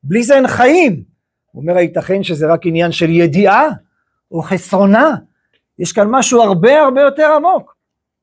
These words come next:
לכן קשה לומר באמת שזה שכל, כן? גם לפעמים אתה מוכיח למישהו את אלוקים. נגיד שאתה תותח,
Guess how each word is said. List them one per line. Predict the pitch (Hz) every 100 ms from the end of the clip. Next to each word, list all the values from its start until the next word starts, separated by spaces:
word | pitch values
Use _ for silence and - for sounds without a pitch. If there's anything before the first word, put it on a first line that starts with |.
| - _ _
לכן | - 160 226
קשה | 226 202 - 349
לומר | 339 320 285
באמת | 196 175 214 226
שזה | 196 160 156
שכל, | - 190 - 135 -
כן? | 180 190 208 _ _ _ _ _ _ - _ _ -
גם | 185 208
לפעמים | - 196 233 208
אתה | - 170
מוכיח | 160 160 220 185
למישהו | 165 170 190 190 156
את | 170
אלוקים. | 151 135 135 104 -
נגיד | 165 196 285 294
שאתה | 165 160
תותח, | - 151 139 117 - -